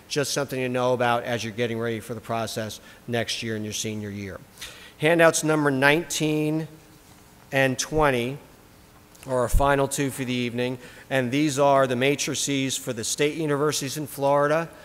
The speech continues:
as well as the private colleges and universities in Florida. And like Mister Saberna said, we would encourage you to look at all schools, in-state, out-of-state,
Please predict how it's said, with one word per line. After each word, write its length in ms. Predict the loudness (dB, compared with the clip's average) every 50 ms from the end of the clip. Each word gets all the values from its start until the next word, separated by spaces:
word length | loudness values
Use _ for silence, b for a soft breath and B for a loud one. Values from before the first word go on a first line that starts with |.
| B B B B -2
as 220 | -2 0 0 0
well 240 | 2 4 6 6 4
as 80 | 4
the 80 | 0 -2
private 460 | 0 4 6 8 8 8 6 2 0
colleges 500 | 0 2 2 4 2 2 0 -4 -6 -6
and 100 | -6 -4
universities 560 | -4 -4 -4 -4 -4 -6 -6 -8 -10 -10 -12
in 60 | -12 -12
Florida. 380 | -10 -8 -6 -6 -6 -6 -8
And 100 | -4 0
like 240 | 0 0 0 0 -2
Mister 220 | -4 -4 -4 -6
Saberna 400 | -8 -8 -6 -2 -2 -2 -2 -2
said, 320 | -2 -2 -2 -2 -2 -2 -4
we 100 | -4 -4
would 140 | -2 -2 -4
encourage 340 | -4 -4 -4 -4 -2 -4
you 60 | -4 -6
to 60 | -4
look 200 | -4 -4 -4 -4
at 60 | -6
all 260 | -4 -2 -2 0 0
schools, 420 | -2 -4 -6 -6 -8 -8 -8 -10 -12
in-state, 580 | -10 -8 -8 -6 -6 -6 -4 -4 -4 -4 -6 -4
out-of-state, 560 | -4 -4 -4 -4 -6 -6 -4 -4 -4 -6